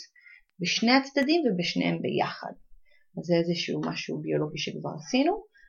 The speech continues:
בשלב הבא באמת, כמו שהסברתי, יהיה כשאנחנו נתקדם הלאה לתת את החומר הזה, את הקנאביס, בצורה שהיא כרונית, לחזור עוד פעם ולבדוק מה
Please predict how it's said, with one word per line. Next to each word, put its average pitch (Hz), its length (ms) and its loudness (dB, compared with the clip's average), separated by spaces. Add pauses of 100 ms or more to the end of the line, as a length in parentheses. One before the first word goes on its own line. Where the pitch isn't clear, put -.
(140)
בשלב 196 320 8
הבא 277 260 8
באמת, 269 240 6
כמו 269 160 4
שהסברתי, 302 800 6
יהיה 233 500 4 (140)
כשאנחנו 185 400 2
נתקדם 196 380 2
הלאה 226 260 6
לתת 196 200 2
את 226 120 -4
החומר 214 460 0
הזה, 170 200 0
את - 60 -8
הקנאביס, 196 800 0 (380)
בצורה 185 340 4
שהיא 233 180 -2
כרונית, 311 580 6 (520)
לחזור 196 420 4
עוד 214 320 6
פעם 202 200 4
ולבדוק 175 680 4 (540)
מה 208 100 8